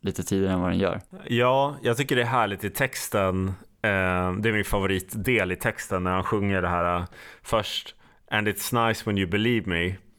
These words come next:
Speaker 2: Och sen så kommer "If you leave me", som är någon slags
Speaker 1: Mm.
Speaker 2: fortsättning av låten, men han sjunger det som att det är som en så här stäm bakgrundstext till det han nyss sa. Det blir, det blir snyggt på något vis.
Speaker 1: Ja, det är snyggt.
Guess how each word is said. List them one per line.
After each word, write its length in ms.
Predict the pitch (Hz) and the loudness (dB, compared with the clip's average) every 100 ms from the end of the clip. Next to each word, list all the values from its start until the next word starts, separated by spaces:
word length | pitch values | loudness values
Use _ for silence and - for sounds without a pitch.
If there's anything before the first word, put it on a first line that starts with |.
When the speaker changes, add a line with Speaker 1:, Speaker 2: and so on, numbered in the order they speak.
| _ _ _ | _ _ _
Speaker 2:
Och 180 | - 98 | -6 -2
sen 160 | 107 98 | 0 0
så 120 | 110 | -2
kommer 680 | - 107 98 98 95 92 92 - _ _ - | 0 0 2 2 4 2 0 -8 _ _ -2
"If 340 | 135 123 - 110 | -2 -2 -4 -2
you 160 | 101 | 0
leave 320 | 98 120 110 87 | 2 2 0 -2
me", 220 | 80 95 | -4 -4
som 280 | - 101 92 | -2 -2 0
är 560 | 95 92 90 90 92 98 | 0 2 2 0 -2 -4
någon 220 | 104 95 | -2 -2
slags 360 | - 92 - 127 | -2 -4 -2 0
Speaker 1:
Mm. 160 | 95 | 2
Speaker 2:
fortsättning 400 | 190 127 - 107 | 4 2 0 -2
av 100 | 98 | 0
låten, 420 | 123 123 - 92 | 2 0 -2 -4
men 120 | 90 92 | 0 0
han 100 | 95 | 0
sjunger 500 | - 143 143 110 92 | 0 0 0 0 0
det 120 | 101 | -2
som 240 | - 90 | -2 -2
att 160 | 90 - | -2 -2
det 80 | - | 0
är 360 | 95 92 95 - - - - | 0 0 -4 -10 -20 -20 -20
som 220 | - 95 92 | -8 -2 -2
en 120 | 90 | -2
så 100 | 85 | -2
här 60 | |
stäm 680 | 85 - - 107 101 95 92 | 0 -2 0 0 0 0 0
bakgrundstext 1000 | 90 85 92 87 - 113 92 - - - | 0 -2 -4 -4 -4 -4 -4 -6 -10 -10
till 220 | - 110 | -4 -2
det 80 | 92 | 0
han 140 | 85 92 | -2 -2
nyss 180 | 90 | -4
sa. 240 | - 95 - | -2 -2 -4
Det 120 | 107 | -4
blir, 260 | 104 98 90 | -2 -2 0
det 160 | 113 | 0
blir 100 | 110 | 0
snyggt 500 | 107 - 131 - - | 0 0 0 -2 -8
på 80 | - | -4
något 160 | 90 90 | -2 -2
vis. 100 | - | -2
Speaker 1:
Ja, 260 | 120 131 143 | 0 2 2
det 60 | 143 | 0
är 40 | |
snyggt. 260 | - - | -2 -10